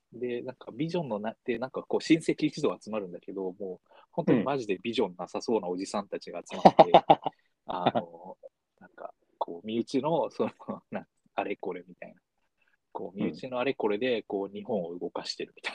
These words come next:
Speaker 1: いな、
Speaker 2: うんうんうんうん。
Speaker 1: シーンが描かれてて、
Speaker 2: うん。
Speaker 1: あ、ダメだみたいな。
Speaker 2: うん。
Speaker 1: この人たちに任せてたら絶対何もうまくいかないって感じが、<laughs> もうひしひしと
Speaker 2: うんうん。
Speaker 1: 伝わってくる、
Speaker 2: うんうんうんうん。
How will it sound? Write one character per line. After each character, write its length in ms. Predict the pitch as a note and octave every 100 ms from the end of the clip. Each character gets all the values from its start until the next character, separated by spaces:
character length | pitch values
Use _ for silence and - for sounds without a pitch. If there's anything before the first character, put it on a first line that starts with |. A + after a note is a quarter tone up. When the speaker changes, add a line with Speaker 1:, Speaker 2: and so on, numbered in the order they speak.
| -
Speaker 1:
い 60 | A2
な、 240 | A2 G2 - _ - - -
Speaker 2:
う 80 | A2+
ん 40 |
う 20 |
ん 80 | G2+
う 0 |
ん 560 | G2 F#2+ F#2 - F#2+ F#2 - F3+ -
う 40 | B3
ん。 20 |
Speaker 1:
シ 200 | - C#4
ー 140 | A3+
ン 20 | F#3
が 100 | -
描 160 | -
か 80 | F#2
れ 180 | F#2+ -
て 60 | _ -
て、 80 | A2
Speaker 2:
う 120 | F#2
ん。 60 | G2+ - - -
Speaker 1:
あ、 220 | - - -
ダ 140 | F#2
メ 120 | A2
だ 80 | B2
み 200 | B2 A#2
た 120 | G#2+
い 40 | -
な。 60 | -
Speaker 2:
う 40 |
ん。 20 | G2+
Speaker 1:
こ 180 | -
の 60 | D3+
人 220 | - D3
た 100 | B2
ち 140 | - A2
に 80 |
任 120 | G2+ - C#3+
せ 80 | B2+
て 80 | G#2+
た 120 | G#2+
ら 100 | F#2+
絶 180 | G2+ F#2+ -
対 240 | B2+ B2 _ - - -
何 240 | A#2 C3
も 160 | C3+ C3+
う 60 |
ま 120 | C3 G2
く 140 | -
い 60 | F#2
か 160 | G2+
な 120 | F#2+
い 40 | F#2+
っ 120 | -
て 80 | -
感 160 | - F2
じ 100 | -
が、 100 | -
<laughs> 300 | - - -
も 80 | G#3
う 40 | -
ひ 80 | D4
し 160 | - -
ひ 160 | -
し 40 | -
と 180 | - - -
Speaker 2:
う 20 |
ん 40 | A2
う 20 |
ん。 20 |
Speaker 1:
伝 120 | F2+ - - -
わ 100 | G#2+
っ 40 | F#2+ -
て 100 | -
く 160 | -
る、 200 | E2+ E2 _ _ - - - - _ _ _ -
Speaker 2:
う 40 |
ん 40 |
う 40 | -
ん 320 | - - -
う 20 | -
ん 300 | F2 -
う 20 |
ん。 60 | A2+